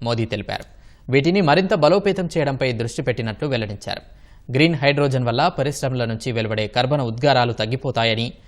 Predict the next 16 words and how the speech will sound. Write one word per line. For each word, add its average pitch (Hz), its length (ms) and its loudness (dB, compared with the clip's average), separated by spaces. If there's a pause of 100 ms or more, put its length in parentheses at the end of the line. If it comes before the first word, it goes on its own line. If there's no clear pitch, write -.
(280)
విద్యుత్, 202 360 4 (100)
రిఫైనరీ, 156 560 0 (180)
ఎరువులు, 127 400 0 (340)
ఉక్కు - 180 -4
వంటి 123 460 0
రంగాలు 123 380 0 (280)
లబ్ధి 151 220 0
పొందుతాయని 123 540 -4
చెప్పారు. - 480 -10 (440)
భారత్ 156 360 4
ఇప్పటికే 196 500 0
జాతీయ 160 520 2
గ్రీన్ 151 360 0
హైడ్రోజన్ 131 560 -2
మిషన్ 120 320 -4
చేపట్టిందన్నారు. 104 600 -4